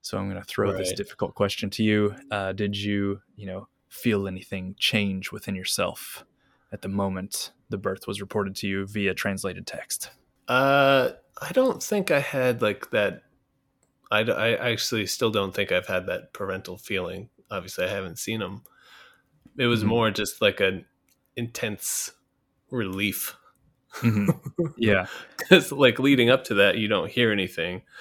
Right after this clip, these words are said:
Speaker 2: and you're just like, anything could happen, like, you're
Speaker 1: Mm-hmm.
Speaker 2: stressed out for, like, a two-hour period and just, like,
Speaker 1: Mm-hmm.
Speaker 2: "What's going on?" Honestly, I don't know how the people used to do it in the fifties and stuff when the guys were just, like, waiting in the room.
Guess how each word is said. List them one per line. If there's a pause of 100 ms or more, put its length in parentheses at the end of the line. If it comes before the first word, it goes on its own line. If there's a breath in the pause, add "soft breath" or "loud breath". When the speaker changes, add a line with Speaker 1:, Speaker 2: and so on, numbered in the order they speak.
(360 loud breath)
Speaker 2:
and
you're
just
like, (760)
anything
could
happen,
like,
you're
Speaker 1:
Mm-hmm.
Speaker 2:
stressed
out
for,
like,
a
two-hour
period
and
just,
like,
Speaker 1:
Mm-hmm.
Speaker 2:
"What's
going
on?" (580 soft breath)
Honestly,
I
don't
know
how
the
people
used
to
do
it
in
the
fifties
and
stuff
when
the
guys
were
just,
like,
waiting
in
the
room.